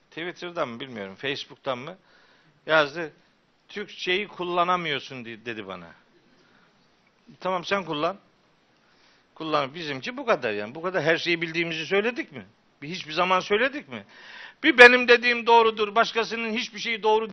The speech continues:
değildir diye böyle bir cümle hiç ağzımdan çıkmadı benim. Çıkmaz da bundan sonra da çıkmayacak yani. Ben anlayabildiklerimi söylüyorum. Sen git başkasını da dinle. Allah Allah.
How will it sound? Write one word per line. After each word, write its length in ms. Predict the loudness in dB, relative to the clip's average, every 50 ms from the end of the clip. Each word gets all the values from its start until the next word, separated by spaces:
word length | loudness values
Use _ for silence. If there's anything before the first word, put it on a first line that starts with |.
| -10 -10
değildir 400 | -10 -10 -8 -8 -10 -10 -10 -6
diye 220 | -4 -4 -2 0
böyle 280 | 0 0 2 2 0 -2
bir 80 | -6
cümle 300 | -12 -10 -6 -4 -4 -4
hiç 140 | -4 -6 -4 0
ağzımdan 500 | 2 4 4 2 0 -4 -6 -6 -6 -6
çıkmadı 360 | -8 -12 -12 -14 -14 -14 -16
benim. 180 | -18 -20 -20 _ _ _ _ _ _ _ _ _ _ _ _
Çıkmaz 400 | -14 -12 -2 2 4 4 4 4
da 100 | 0 0
bundan 260 | 0 0 2 2 2
sonra 220 | 4 4 4 4
da 120 | 4 2 0
çıkmayacak 540 | -2 -6 -12 -14 -12 -12 -12 -12 -12 _ -16
yani. 200 | -18 -18 -18 -20 _ _ _ _ _ _ _ _ _ _ _ _ _ _ _ _ _ _ _ _ -6
Ben 100 | -2 2
anlayabildiklerimi 920 | 4 6 6 8 8 8 8 6 2 -2 -4 -4 -2 0 0 0 0 -4 -6
söylüyorum. 480 | -4 -4 -4 -4 -6 -8 -10 -10 -12 -14
Sen 200 | -10 -8 -6 -6
git 140 | -8 -6 -6
başkasını 460 | -4 -4 -4 -4 -6 -6 -6 -2 0
da 140 | 0 0 0
dinle. 300 | -2 -6 -8 -8 -10 -12 -18 _ _ _ _ _ _ _ _ _ _ _ -2
Allah 260 | 0 2 4 4 4
Allah. 300 | 4 2 0 -2 -8